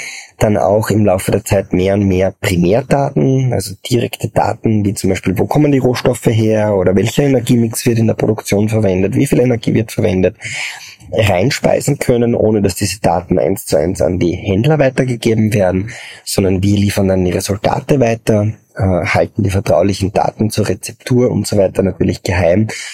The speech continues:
Und hier sehen wir von beiden Seiten einen großen Need, dass es eine große zentrale Plattform gibt, dass eben die Produzenten nicht in zehn verschiedene Tools bei,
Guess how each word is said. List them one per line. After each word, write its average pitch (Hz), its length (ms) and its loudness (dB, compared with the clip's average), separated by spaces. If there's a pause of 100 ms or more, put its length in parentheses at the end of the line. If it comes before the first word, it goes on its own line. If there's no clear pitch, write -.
(200)
Und 107 120 0
hier 120 220 2
sehen 120 240 0
wir 107 120 0
von 104 180 -2
beiden 117 320 2
Seiten 104 360 0
einen 101 200 2
großen 117 420 0
Need, 139 460 0
dass 113 140 0
es 113 140 -2
eine 120 380 0
große 113 440 -2
zentrale 98 460 0
Plattform 104 560 -2
gibt, - 460 -4
dass 107 140 0
eben 101 340 0 (100)
die 95 280 0 (480)
Produzenten 143 720 2
nicht 151 340 0
in 131 580 2
zehn 139 220 0
verschiedene 131 560 0
Tools 139 540 0
bei, 117 500 2